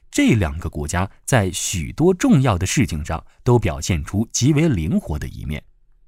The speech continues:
和个人的灵活性不同的是，国家的灵活性可能因情况而异。我将在结语部分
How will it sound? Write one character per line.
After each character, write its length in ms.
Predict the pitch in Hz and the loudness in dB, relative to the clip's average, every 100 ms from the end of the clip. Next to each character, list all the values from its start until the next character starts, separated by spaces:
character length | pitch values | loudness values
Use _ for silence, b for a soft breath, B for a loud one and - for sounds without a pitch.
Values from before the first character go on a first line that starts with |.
| _ _ b b b | _ _ b b b
和 220 | - 151 | -4 -2
个 200 | 180 208 | 2 4
人 140 | 135 | 4
的 80 | 139 | 4
灵 200 | 110 127 | 4 2
活 120 | - | 2
性 200 | 101 113 | 2 2
不 120 | 113 98 | 2 -2
同 240 | - 76 | -2 -4
的 80 | 87 | -4
是， 240 | - 69 b b b b | -6 -10 b b b b
国 220 | - 101 | 0 2
家 180 | 160 233 | 4 0
的 120 | 247 | 0
灵 200 | 98 82 | 0 0
活 160 | 101 73 | -2 -6
性 220 | - 71 b b | -6 -8 b b
可 260 | - - 80 | -6 -2 0
能 240 | 73 95 - | 2 0 0
因 260 | 139 143 151 | 2 2 2
情 360 | - 92 95 | -2 -2 0
况 280 | 170 220 98 | 0 0 0
而 160 | 65 71 | -4 -8
异。 180 | 78 - _ _ _ _ | -10 -12 _ _ _ _
我 160 | 101 98 | 0 2
将 180 | 107 | 2
在 240 | 104 85 76 | 2 0 -2
结 260 | - 85 | -6 0
语 220 | 92 190 80 | 2 2 0
部 220 | - 82 | -2 -4
分 200 | - | -6